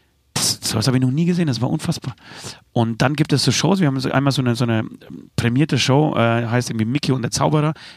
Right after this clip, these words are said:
gesehen, unfassbar. Äh, dann eine Stuntshow gesehen, die war unglaublich.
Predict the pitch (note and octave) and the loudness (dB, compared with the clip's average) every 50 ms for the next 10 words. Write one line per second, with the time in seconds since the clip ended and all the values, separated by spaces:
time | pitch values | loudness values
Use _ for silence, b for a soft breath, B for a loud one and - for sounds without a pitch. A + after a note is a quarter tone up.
0 | B B - A2+ G#2 - B2+ B2+ C3+ D3 - - - D3 D#3+ - - C3+ B2+ - | B B -4 -4 -2 0 -2 -2 -2 -4 -4 -2 0 0 0 2 0 0 0 0
1 | - C#3+ D3+ D3 B B B B B B B B B - A#2+ A#2 A#2 A2+ A2+ A#2+ | 0 -2 -2 -2 B B B B B B B B B 0 2 2 4 4 2 0
2 | A#2+ - A2+ B2 B2 A#2+ A#2 - - C3 C3+ D#3 - - D#3 C3+ C3+ B2 C#3 C#3 | -2 -2 -4 -2 -2 -2 -2 0 2 0 0 2 2 2 2 2 2 2 0 0
3 | C3+ C3+ B2 B2+ - B2 B2 B2 B2 A#2+ A#2+ B2+ B2+ | 2 2 2 2 2 0 -2 0 2 2 2 0 -2